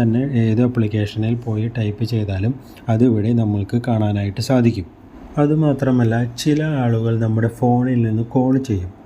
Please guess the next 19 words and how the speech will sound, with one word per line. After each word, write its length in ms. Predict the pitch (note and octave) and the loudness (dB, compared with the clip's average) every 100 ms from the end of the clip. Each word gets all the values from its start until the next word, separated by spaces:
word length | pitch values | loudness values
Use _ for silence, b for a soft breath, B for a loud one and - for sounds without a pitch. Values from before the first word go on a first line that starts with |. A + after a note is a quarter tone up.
| - - - | -20 -16 0
എന്നിട്ട് 360 | C3 C3+ C3+ D3+ | 4 4 4 0
ആ 320 | C#3+ C3+ C#3+ | 0 0 2
നമ്പർ 480 | C#3+ A#2 A2+ B2 - - B2 | 2 2 0 -2 -6 -2 4
ഡിലീറ്റ് 300 | A#2 A2+ A#2 | 4 2 -2
ചെയ്യും. 300 | G2+ F#2+ F#2 | -4 -4 -4
പക്ഷേ 240 | B2+ B2 C#3+ | -4 0 0
ഇവിടെ 440 | C#3+ C#3 C#3+ D#3 | 2 4 4 4
വന്ന് 420 | D3+ C3 B2 B2+ | 2 2 0 0
ആ 140 | B2 B2 | 0 2
നമ്പറിൽ 600 | A#2+ A#2+ A#2+ A#2+ A#2 B2+ B B - | 2 4 2 2 2 0 B B -2
നമ്മുടെ, 320 | B2 A2+ A2+ | 2 4 2
ഏഹ്, 640 | B2 D3 C3+ A#2 A2+ A2+ A2+ | 0 0 0 0 0 0 2
നം-, 200 | A#2 A#2 | 2 2
നമ്പർ 400 | A#2 A#2 A#2+ C3+ | 4 4 4 4
നമുക്കിവിടെ 540 | B2 A#2 B2 A2+ A#2 A#2 | 4 2 2 0 0 0
കാണാൻ 260 | A2 G#2 | 0 0
സാധിക്കും. 460 | G#2 G#2 F#2 F#2+ G2+ | -2 -6 -8 -8 -10
ചില 180 | - D3 | -2 0
ആളുകൾ 400 | D3 C3+ B2 C3 | 2 2 2 0